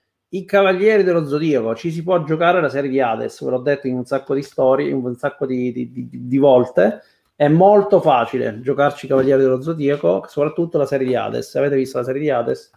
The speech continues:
ci potrete vivere storie di quel genere con Son of the Gods, mm? Proprio in quel modo,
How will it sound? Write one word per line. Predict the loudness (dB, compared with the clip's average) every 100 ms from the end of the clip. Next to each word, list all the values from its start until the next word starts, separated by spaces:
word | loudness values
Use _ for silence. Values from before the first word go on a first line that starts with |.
| _ _ _ _ _ _ _ _
ci | -2
potrete | 0 2 0 0
vivere | 0 0 0
storie | -2 -2 -2 -2
di | -2
quel | -2 0
genere | 0 0 0 0 -2 -4
con | -4 -2
Son | -2 -2
of | 0
the | 0
Gods, | 0 -2 -4 -16 _ -8
mm? | -4 -4 -6 _
Proprio | -2 0 0
in | -2
quel | 0 0
modo, | -2 -6 -10